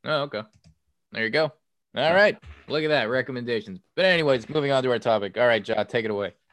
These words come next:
Speaker 2: All right. So our topic this time, since the holidays just passed and movies kinda suck right now in the sense of, like, well, we can't go to theaters. It, there's a ton of stuff that isn't, like, out. So I know, Vince, you watched Tenet recently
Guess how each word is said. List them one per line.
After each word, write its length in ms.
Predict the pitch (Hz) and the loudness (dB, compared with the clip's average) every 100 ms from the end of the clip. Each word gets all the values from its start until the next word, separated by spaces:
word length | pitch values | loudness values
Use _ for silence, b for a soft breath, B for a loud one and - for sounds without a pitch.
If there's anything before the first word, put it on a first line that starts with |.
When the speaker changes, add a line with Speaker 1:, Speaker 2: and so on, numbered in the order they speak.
| B B B | B B B
Speaker 2:
All 80 | 147 | 4
right. 100 | 131 | 6
So 80 | 143 | 6
our 60 | |
topic 340 | 147 160 165 147 | 6 6 4 0
this 140 | 147 | 0
time, 320 | - 156 151 - | 2 2 0 0
since 220 | 156 143 | 2 4
the 80 | 143 | 6
holidays 420 | 170 170 170 156 | 8 8 6 6
just 360 | 135 143 - - | 2 0 -2 2
passed 480 | 131 127 123 - _ _ - | 4 4 0 -8 _ _ -2
and 480 | 120 117 120 117 | 0 2 2 2
movies 300 | 127 160 151 | 4 4 4
kinda 240 | - 127 101 | 4 2 2
suck 280 | - 131 135 | 2 4 4
right 160 | 131 | 4
now 160 | 131 117 | 4 2
in 60 | |
the 80 | 110 | 0
sense 260 | 107 110 120 | -6 -6 -2
of, 180 | 110 104 | -2 0
like, 260 | 104 104 | 0 0
well, 240 | 107 104 101 | 0 0 0
we 60 | |
can't 180 | 101 127 | -4 -4
go 100 | 123 | -2
to 60 | 104 | -2
theaters. 440 | 143 139 139 135 B B B B _ _ _ _ 185 | -2 0 0 -2 B B B B _ _ _ _ -6
It, 120 | 220 - 131 | -4 -4 -2
there's 180 | 170 | 0
a 60 | 269 | -2
ton 200 | - 262 | 0 0
of 80 | 214 | 2
stuff 140 | 202 | 0
that 140 | 170 120 | 2 0
isn't, 260 | 151 151 | 0 0
like, 280 | 143 120 - _ _ _ _ _ _ | 0 0 -4 _ _ _ _ _ _
out. 280 | 156 120 - | 2 2 -2
So 300 | - - 135 | -12 -2 0
I 80 | 135 | 2
know, 220 | 147 143 | 2 0
Vince, 380 | 123 131 127 - | 2 0 -2 -2
you 120 | 127 | 2
watched 380 | 123 113 - - | 4 2 -2 -12
Tenet 360 | - 147 123 92 | -8 -8 -8 -10
recently 500 | 92 - 98 98 | -12 -14 -14 -12